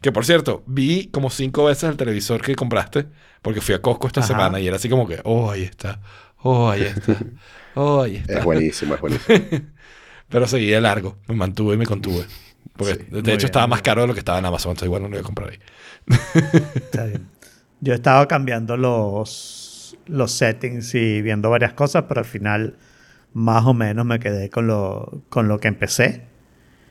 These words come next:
Speaker 2: ¿Ok? Eh, cambiando el setting de, pero, pero sí tengo alguna razón, si quiero como apagar todas las luces y ver algo de noche y no es cuatro K H D R,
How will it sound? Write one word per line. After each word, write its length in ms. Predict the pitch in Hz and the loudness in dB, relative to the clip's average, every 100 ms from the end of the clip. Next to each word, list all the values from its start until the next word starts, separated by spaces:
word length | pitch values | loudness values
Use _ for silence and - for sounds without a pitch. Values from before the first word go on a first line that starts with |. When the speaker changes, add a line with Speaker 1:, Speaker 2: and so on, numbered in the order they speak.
| _ - | _ 0
Speaker 2:
¿Ok? 200 | 110 117 165 - - _ _ _ - | 2 4 2 -2 -18 _ _ _ -4
Eh, 400 | 135 110 101 95 | 2 2 2 -2
cambiando 600 | - 104 101 101 98 110 | -2 -2 -2 -4 -4 -4
el 100 | 113 | -4
setting 500 | 107 127 110 117 113 | -2 -2 -2 -2 -4
de, 240 | 110 107 101 | -2 -2 0
pero, 380 | - 120 117 120 | 2 2 2 2
pero 200 | 127 120 | 0 0
sí 500 | - 147 135 - _ _ | -4 -2 -4 -6 _ _
tengo 320 | - 151 139 143 | 2 2 4 2
alguna 360 | 135 139 139 | 2 0 0
razón, 1160 | 139 123 - 123 120 127 131 117 104 92 90 92 _ _ _ _ _ | -2 -4 0 2 2 -2 -4 -4 -6 -8 -12 -16 _ _ _ _ _
si 280 | - 131 120 | -6 -4 0
quiero 280 | 120 117 120 | 2 2 0
como 180 | 139 131 | -2 -2
apagar 420 | - 107 113 - | 0 0 0 0
todas 160 | 143 | 0
las 100 | 127 120 | 0 0
luces 360 | 123 120 127 | -2 -2 -2
y 80 | 127 | 0
ver 140 | 117 | 0
algo 260 | 113 117 131 | -2 -2 -2
de 80 | 113 | -2
noche 440 | 113 117 147 151 _ _ - | -4 -4 -4 -4 _ _ -2
y 200 | 127 110 | 2 2
no 220 | 107 110 | 2 2
es 160 | 107 - _ _ | 0 -4 _ _
cuatro 360 | - 127 - 120 | 2 2 2 -2
K 100 | 117 | 0
H 260 | 107 - 123 | 0 0 0
D 100 | 117 | 2
R, 480 | 123 131 165 - | 2 2 -2 -8